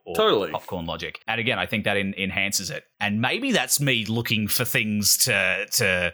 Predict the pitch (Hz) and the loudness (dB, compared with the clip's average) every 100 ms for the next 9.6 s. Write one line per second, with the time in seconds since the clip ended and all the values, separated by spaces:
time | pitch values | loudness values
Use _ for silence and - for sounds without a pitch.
0 | 113 95 90 90 - - 123 131 117 123 | 2 4 4 0 -4 -6 -4 -2 0 0
1 | 120 107 113 98 104 - 110 - - 113 | 0 2 2 2 2 2 2 2 2 2
2 | 101 110 214 - - 233 165 190 214 - | 2 2 0 -2 -2 0 2 2 2 2
3 | 359 370 170 92 226 247 302 349 311 254 | 2 2 0 -2 2 2 4 4 2 0
4 | 220 233 190 190 170 156 117 85 - - | 0 0 0 -2 2 2 2 -2 -2 0
5 | 123 131 120 113 123 107 107 101 113 101 | 2 4 2 2 2 2 0 0 0 2
6 | 101 104 98 101 107 98 110 101 98 - | 2 2 2 0 0 -2 0 -2 -2 -2
7 | 101 98 - 101 95 92 98 - - - | -2 -2 0 2 2 0 -4 -8 -6 0
8 | 98 98 101 95 104 92 92 80 90 92 | 2 4 2 0 -2 -2 -4 -4 -4 -4
9 | 90 92 - 90 107 | -2 -4 -4 0 2